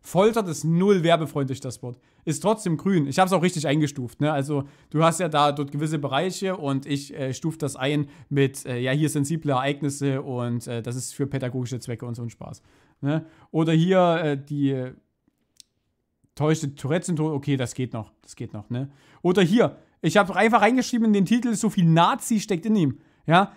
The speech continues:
also das Wort Nazi wurde nicht als werbeunfreundlich eingestuft. Und das ist halt so, äh, wenn du deine Videos richtig einstufst und die für pädagogische Zwecke zum Beispiel einstufst und so,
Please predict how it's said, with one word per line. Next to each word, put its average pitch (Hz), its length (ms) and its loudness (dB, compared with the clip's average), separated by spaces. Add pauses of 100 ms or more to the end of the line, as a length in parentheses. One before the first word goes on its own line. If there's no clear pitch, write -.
also 185 180 2
das 202 160 2
Wort 170 140 -2
Nazi 233 500 2
wurde 185 220 -2
nicht 247 420 0
als 202 220 -2
werbeunfreundlich 196 640 -2
eingestuft. 123 500 -8 (300)
Und 156 180 2
das 190 140 2
ist 226 120 -6
halt 220 220 0
so, 214 320 2
äh, 190 300 0
wenn 170 260 -2
du 180 220 0
deine 160 280 2
Videos 214 340 -2
richtig 170 220 -8
einstufst 220 600 -4
und 170 140 -2
die 170 180 0
für 143 180 -4
pädagogische 151 540 -2
Zwecke 151 260 -2
zum 147 140 -8
Beispiel 135 200 -6
einstufst 139 360 -10
und 123 60 -6
so, 135 120 -8